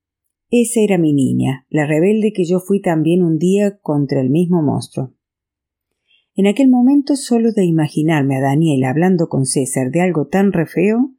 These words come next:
sentí que me faltaba el aire. Aunque también estaba comprobando que mi hija sabía defenderse por sí sola. «¿Y qué te dijo?». «Me dijo que yo era una comemierdita y que mi Lala me había mentido,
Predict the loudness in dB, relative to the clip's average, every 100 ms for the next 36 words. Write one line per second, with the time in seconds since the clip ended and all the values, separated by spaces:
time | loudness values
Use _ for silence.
0 | _ _ _ -4 -4 -2 -2 -2 -4 -4
1 | -4 -2 0 -2 -4 -10 -12 -16 _ _
2 | _ _ _ _ _ _ _ _ -2 0
3 | -2 0 0 0 0 -2 -2 -2 -6 -2
4 | 0 0 2 0 0 -2 0 0 0 -2
5 | -4 -2 0 0 -2 -4 -2 -2 -2 -6
6 | -6 -8 -6 -6 -6 -10 -14 -16 -20 _
7 | _ _ _ _ _ _ _ _ _ _
8 | _ _ _ -8 -4 -4 -2 -2 -2 -4
9 | -6 -8 _ _ _ _ _ _ _ -2
10 | 2 2 0 -2 -2 0 0 2 0 0
11 | -2 0 0 -2 0 -2 0 0 0 -2
12 | -2 0 0 0 2 0 2 0 0 0
13 | 0 -2 -6 -6 -10